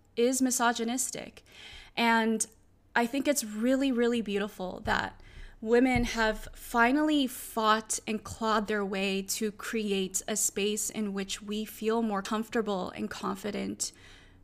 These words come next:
to call out harmful behaviors that are misogynistic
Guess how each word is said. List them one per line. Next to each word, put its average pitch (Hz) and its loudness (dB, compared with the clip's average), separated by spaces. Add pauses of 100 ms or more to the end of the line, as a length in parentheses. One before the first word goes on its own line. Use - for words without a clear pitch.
(140)
to 277 4
call 247 2
out 240 4 (380)
harmful 240 4
behaviors 202 -2
that 214 -2
are 233 6
misogynistic 208 -2